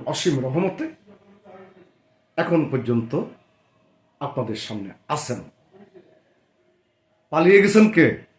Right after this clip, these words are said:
যিনি বারবার ধমক দিয়ে বলতেন, "আমি পালাবো না।" মুজিবের মেয়ে পালায় না,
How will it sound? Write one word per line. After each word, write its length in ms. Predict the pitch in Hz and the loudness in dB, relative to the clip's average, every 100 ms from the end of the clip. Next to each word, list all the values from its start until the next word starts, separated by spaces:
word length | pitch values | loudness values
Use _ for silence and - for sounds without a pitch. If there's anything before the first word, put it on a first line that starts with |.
| - | -14
যিনি 240 | 113 139 170 | -2 2 2
বারবার 420 | 147 147 156 147 | 2 2 0 0
ধমক 300 | 143 170 160 | 0 0 4
দিয়ে 180 | 170 156 | 4 4
বলতেন, 440 | 147 131 127 107 - _ _ _ _ _ | 2 -2 -4 -6 -10 _ _ _ _ _
"আমি 280 | 147 185 214 | -2 2 4
পালাবো 460 | 214 185 180 165 147 | 4 6 6 4 2
না।" 200 | 123 87 - _ _ _ _ _ _ _ _ _ _ _ _ _ _ _ _ _ _ _ _ - | -2 -4 -14 _ _ _ _ _ _ _ _ _ _ _ _ _ _ _ _ _ _ _ _ -8
মুজিবের 500 | 147 170 165 160 143 | -2 0 2 2 2
মেয়ে 220 | 139 131 | 0 0
পালায় 360 | 117 107 107 104 | -4 -6 -8 -8
না, 160 | 90 | -12